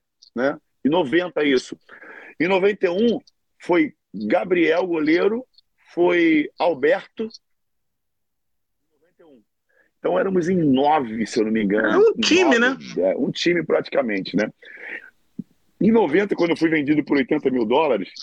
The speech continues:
Speaker 1: em ju-, maio, junho, sei lá, alguma coisa assim, quando eu fui vendido,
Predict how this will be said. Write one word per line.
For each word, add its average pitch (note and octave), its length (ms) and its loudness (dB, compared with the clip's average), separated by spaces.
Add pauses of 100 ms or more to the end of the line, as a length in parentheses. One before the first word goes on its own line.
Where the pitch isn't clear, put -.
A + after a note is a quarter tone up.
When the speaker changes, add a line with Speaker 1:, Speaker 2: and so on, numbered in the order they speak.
Speaker 1:
em A#2+ 200 0
ju-, A#2+ 240 -2
maio, A2+ 540 0 (600)
junho, F#2 760 -2 (140)
sei A2+ 80 0
lá, G#2 80 0
alguma G#2+ 220 -2
coisa G#2 240 -2
assim, D#3+ 280 -4 (1600)
quando E3 140 2
eu D#3 40 2
fui E3+ 140 -2
vendido, D#3 460 0